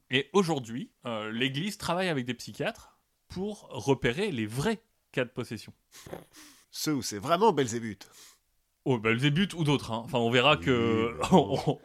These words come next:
Speaker 1: on verra que être possédé par Belzébuth, enfin, oui, c'est le, c'est le plus méchant, mais, euh, bon.
Speaker 2: Alors, c'est le plus méchant, pareil, hein, ça, c'est selon les traditions. Euh, je ferai un épisode sur la démonologie un jour, c'est très drôle.
Speaker 1: Si tous ces critères, ces quatre critères sont réunis,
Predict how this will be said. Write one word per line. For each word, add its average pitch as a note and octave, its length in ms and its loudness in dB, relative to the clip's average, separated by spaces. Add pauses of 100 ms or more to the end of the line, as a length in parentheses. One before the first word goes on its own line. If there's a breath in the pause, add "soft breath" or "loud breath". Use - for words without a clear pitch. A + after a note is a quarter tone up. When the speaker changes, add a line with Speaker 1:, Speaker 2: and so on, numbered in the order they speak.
(120)
Speaker 1:
on B2 100 -6
verra A#2+ 300 2
que G#2+ 340 -6 (300 loud breath)
être G#2 160 -8
possédé B2 320 -6
par A2+ 160 -2
Belzébuth, G#2 400 -6 (100)
enfin, G#2 200 -8 (560 loud breath)
oui, F3+ 200 4
c'est D#3 120 0
le, B2 320 0
c'est C3 100 -4
le A#2+ 60 -4
plus C#3+ 120 -4
méchant, C#3+ 400 -4
mais, A#2+ 320 -4
euh, G#2+ 380 -2
bon. G2+ 120 -10 (180)
Speaker 2:
Alors, A2 160 -4
c'est C#3 80 -6
le B2 40 -8
plus D3 100 -4
méchant, D3 280 0
pareil, C3+ 380 2
hein, A2 100 -4
ça, A#2+ 220 -6
c'est A2 140 -10
selon A2 260 -6
les G2+ 80 -4
traditions. G2+ 560 -10
Euh, E2+ 260 -10
je - 100 -12
ferai B2 220 -2
un C3 160 0
épisode A#2 340 -6
sur - 160 -10
la G#2 60 -4
démonologie G2 560 -6
un A2 80 -10
jour, A2 200 -12 (100)
c'est - 80 -20
très - 100 -12
drôle. F#2+ 220 -10 (160)
Speaker 1:
Si - 300 -12
tous - 180 -10
ces A#3 160 -6
critères, E3+ 480 -4
ces C3 120 -10
quatre - 220 -6
critères D3+ 460 -8
sont C3 180 -10
réunis, B2 400 -6